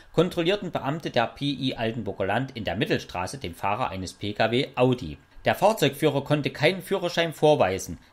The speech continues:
Die weiteren Ermittlungen ergaben, dass gegen den siebenundvierzigjährigen Fahrer eine behördliche Entziehung der Fahrerlaubnis vorliegt. Ein Ermittlungsverfahren wurde eingeleitet. Ebenfalls wurde ein Ermittlungsverfahren gegen die sechsunddreißigjährige Beifahrerin wegen des Ermächtigens zum Fahren ohne Fahrerlaubnis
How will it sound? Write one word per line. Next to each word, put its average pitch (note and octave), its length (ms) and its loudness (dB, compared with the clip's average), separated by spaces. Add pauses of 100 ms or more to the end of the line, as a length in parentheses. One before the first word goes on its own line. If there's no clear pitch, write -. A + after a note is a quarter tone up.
Die G#2+ 120 -2
weiteren D#3 420 4
Ermittlungen C#3 480 0
ergaben, C#3 500 0
dass - 200 -6
gegen B2 220 -2
den G#2 200 -6
siebenundvierzigjährigen G#2+ 960 -6
Fahrer A#2+ 540 0
eine C3+ 200 6
behördliche C#3 560 2
Entziehung D3+ 560 0 (160)
der A#2 120 4
Fahrerlaubnis B2+ 680 2
vorliegt. C3+ 440 0 (140)
Ein C3 160 2
Ermittlungsverfahren E3+ 800 0
wurde D3+ 220 0
eingeleitet. F2+ 640 -2 (100)
Ebenfalls D3 540 2
wurde B2 180 2
ein A#2+ 140 -2
Ermittlungsverfahren C#3 800 0
gegen C3 220 0
die A#2 80 0
sechsunddreißigjährige C#3+ 1120 -2
Beifahrerin D#3 680 2
wegen C#3 280 0
des C3 180 -4
Ermächtigens C3+ 760 -4
zum F#2+ 180 -8
Fahren A2+ 380 2
ohne G2+ 200 -6
Fahrerlaubnis F#2 920 -8